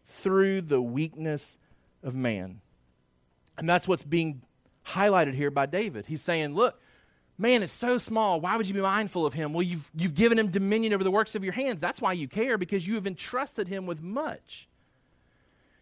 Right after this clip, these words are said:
You've entrusted him to care for your world and to care for others in your world.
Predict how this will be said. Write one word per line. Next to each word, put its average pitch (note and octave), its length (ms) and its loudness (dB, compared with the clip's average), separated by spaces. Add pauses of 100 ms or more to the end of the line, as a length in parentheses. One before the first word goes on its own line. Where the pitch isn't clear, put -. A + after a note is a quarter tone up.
You've G#3+ 200 2
entrusted A3+ 560 0
him F#3+ 180 0
to D3+ 140 -6
care A#3 400 0
for E3+ 160 -2
your D3+ 160 -2
world C3 420 -2
and D#3+ 160 -6
to F3 80 0
care G#3+ 400 0
for F#3+ 260 -6
others F#3 460 -2 (100)
in G#3+ 300 -2
your D#3 220 0
world. B2 520 -6